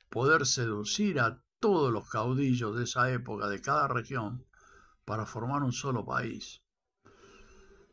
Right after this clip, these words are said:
Y bueno, así fue combatido, eh,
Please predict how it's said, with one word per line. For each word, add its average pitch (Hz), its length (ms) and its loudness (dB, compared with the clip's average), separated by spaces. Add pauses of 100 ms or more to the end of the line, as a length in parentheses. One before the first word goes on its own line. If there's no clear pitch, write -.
(720)
Y 143 100 -2
bueno, 139 340 4
así 143 180 -2
fue 131 200 0
combatido, 131 1200 0 (480)
eh, 117 600 -14